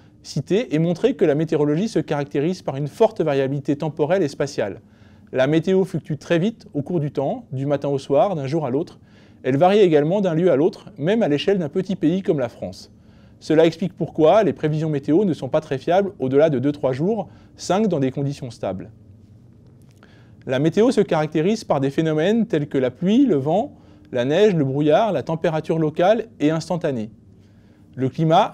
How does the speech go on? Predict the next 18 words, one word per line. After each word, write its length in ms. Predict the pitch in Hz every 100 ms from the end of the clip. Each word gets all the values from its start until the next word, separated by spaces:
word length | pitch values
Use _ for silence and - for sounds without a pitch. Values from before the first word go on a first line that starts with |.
| -
caractérise 500 | 156 160 180 165 202
des 120 | 180
zones 220 | 165 185
géographiques 680 | 165 165 151 147 208 - - - - - 185
étendues 520 | 190 180 147 202 285 - - _
qui 80 | -
ne 100 | 151
sont 160 | 143 147
pas 140 | 233
réparties 480 | 214 208 170 - 185
au 80 | 147
hasard 360 | 139 156 220
mais 100 | 185
selon 300 | 143 156 190
des 120 | 165 143
bandes 240 | 175 220
de 80 | 156
latitude, 640 | 143 143 135 190 285